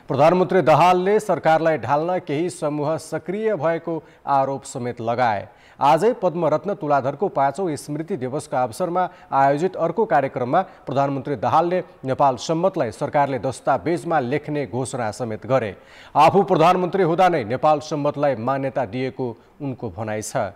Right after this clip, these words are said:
उनले लामो सङ्घर्ष र बलिदानबाट प्राप्त भएको गणतन्त्र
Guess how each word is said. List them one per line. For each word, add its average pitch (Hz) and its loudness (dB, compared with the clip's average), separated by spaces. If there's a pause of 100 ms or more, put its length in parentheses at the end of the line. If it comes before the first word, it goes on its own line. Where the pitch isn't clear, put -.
(320)
उनले 175 4
लामो 175 4
सङ्घर्ष 185 0 (340)
र 180 2
बलिदानबाट 160 2
प्राप्त 160 0
भएको 147 0
गणतन्त्र 180 -2